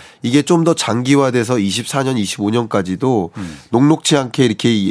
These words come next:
Speaker 1: 연결될 가능성이 높겠다. 물가
Speaker 2: 예.
Speaker 1: 문제는 해결될지라도
Speaker 2: 예.
Speaker 1: 그 물가의 역습을 받는 거죠.
Speaker 2: 예.
Speaker 1: 차후적으로.
Speaker 2: 예.
Speaker 1: 그리고 고금리의 역습을 받는 거죠.
Speaker 2: 예.
Speaker 1: 그런 것들이 좀 마중물 역할을 하고요. 더더군다나
Speaker 2: 음.
Speaker 1: 이십이 년 끝자락과 이십삼 년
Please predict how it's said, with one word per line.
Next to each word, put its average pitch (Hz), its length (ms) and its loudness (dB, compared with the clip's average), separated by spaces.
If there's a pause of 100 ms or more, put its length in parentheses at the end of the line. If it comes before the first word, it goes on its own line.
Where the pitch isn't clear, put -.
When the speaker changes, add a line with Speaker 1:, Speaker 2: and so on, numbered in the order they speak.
Speaker 1:
연결될 117 420 0
가능성이 104 300 -2
높겠다. 90 480 -2
물가 127 300 0
Speaker 2:
예. 175 40 2
Speaker 1:
문제는 151 360 2
해결될지라도 107 960 0
Speaker 2:
예. 87 220 -8 (200)
Speaker 1:
그 - 80 -2
물가의 143 580 0
역습을 151 540 2
받는 92 220 0
거죠. 87 420 -8
Speaker 2:
예. 95 60 -6
Speaker 1:
차후적으로. 139 800 0
Speaker 2:
예. 82 240 -12
Speaker 1:
그리고 120 240 2
고금리의 151 560 4
역습을 143 440 2
받는 85 340 -4
거죠. 80 420 -4
Speaker 2:
예. 73 40 -20 (460)
Speaker 1:
그런 185 320 0
것들이 170 380 2
좀 147 340 0
마중물 135 480 2
역할을 117 300 -2
하고요. 117 380 -2
더더군다나 147 760 0
Speaker 2:
음. 131 60 -2
Speaker 1:
이십이 139 400 2
년 135 160 2
끝자락과 135 600 0
이십삼 110 380 -2
년 107 240 -2